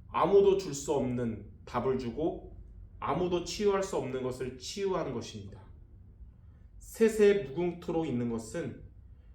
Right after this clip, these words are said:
그리스도께서 재림주로 오시고 심판주로 서시는 것입니다.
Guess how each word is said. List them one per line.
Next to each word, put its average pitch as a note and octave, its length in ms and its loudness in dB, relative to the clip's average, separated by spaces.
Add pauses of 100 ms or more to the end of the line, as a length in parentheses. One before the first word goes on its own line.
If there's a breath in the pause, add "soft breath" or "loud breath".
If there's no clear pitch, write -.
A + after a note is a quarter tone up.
(160)
그리스도께서 F3 1120 0
재림주로 D3+ 600 0
오시고 C#3 760 0 (240)
심판주로 G#3+ 880 0
서시는 F#3+ 460 -4
것입니다. G2+ 440 -8